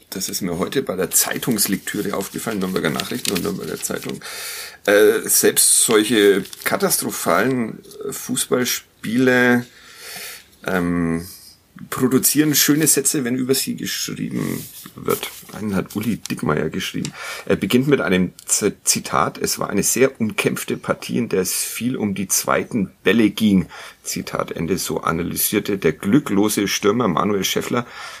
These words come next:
nach neunzig schwer verdaulichen Minuten, in denen man sich als Zuschauer bisweilen tatsächlich gewünscht hätte, es wäre zur Steigerung des Unterhaltungswerts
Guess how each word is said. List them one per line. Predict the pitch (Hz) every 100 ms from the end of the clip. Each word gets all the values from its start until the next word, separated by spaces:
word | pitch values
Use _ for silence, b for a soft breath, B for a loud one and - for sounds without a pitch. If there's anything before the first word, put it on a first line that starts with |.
| B
nach | - 85 -
neunzig | 95 87 107 - 101 -
schwer | - - 80 92
verdaulichen | - - - - 82 113
Minuten, | 117 131 120 - 110
in | 92
denen | 82 95 123
man | 123
sich | - 80
als | 85 -
Zuschauer | - 175 - 90 120 B B B B _
bisweilen | 92 - - 80 135
tatsächlich | - 185 110 - 98
gewünscht | - 92 123 -
hätte, | 131 -
es | - -
wäre | 87 92 135
zur | - 95
Steigerung | - - 113 113
des | 98
Unterhaltungswerts | - 98 76 73 98 139 - - - -